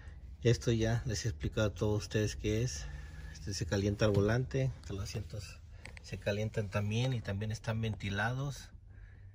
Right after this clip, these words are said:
Este, amigos, no quiero aburrirles con el mismo video, pero sí, estos traen,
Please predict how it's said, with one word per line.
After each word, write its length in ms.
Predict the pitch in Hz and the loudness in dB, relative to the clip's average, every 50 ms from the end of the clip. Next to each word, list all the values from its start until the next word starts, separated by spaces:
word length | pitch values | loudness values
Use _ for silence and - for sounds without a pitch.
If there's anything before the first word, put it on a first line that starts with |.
| - - - - | -14 -14 -12 -10
Este, 600 | - 98 - - - - 104 98 95 92 98 113 - - - - - - - - - - | -8 -8 -6 -6 -4 -4 -2 -2 0 -2 -2 -2 -4 -8 -12 -12 -12 -12 -12 -10 -6 -4
amigos, 460 | 110 107 110 117 131 135 123 - - - - - - - - - - - - - - - - - | -2 0 0 0 0 -2 -2 -4 -6 -10 -12 -14 -14 -14 -16 -16 -16 -16 -16 -16 -16 -12 -4 2
no 200 | 120 120 117 117 | 4 4 4 6
quiero 160 | 135 127 135 | 6 6 8
aburrirles 340 | 131 123 120 120 131 120 - | 8 8 8 8 6 6 6
con 140 | - 117 | 4 4
el 60 | 110 113 | 8 10
mismo 260 | 120 123 127 127 117 | 10 10 10 8 4
video, 340 | 110 113 110 131 135 135 127 - | 4 6 10 12 12 12 12 10
pero 200 | 123 113 113 107 | 6 6 6 6
sí, 220 | - - 123 123 | 4 4 2 2
estos 220 | 120 - 123 117 113 | 2 2 0 -2 0
traen, 320 | - 123 120 120 120 | 2 2 4 4 4